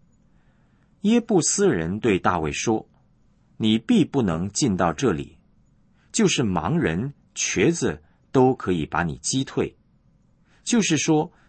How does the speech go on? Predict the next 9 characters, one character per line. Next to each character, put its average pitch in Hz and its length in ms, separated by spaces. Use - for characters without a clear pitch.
大 196 220
卫 139 360
绝 110 260
不 202 180
能 101 200
进 107 260
到 82 200
这 87 180
里。 65 220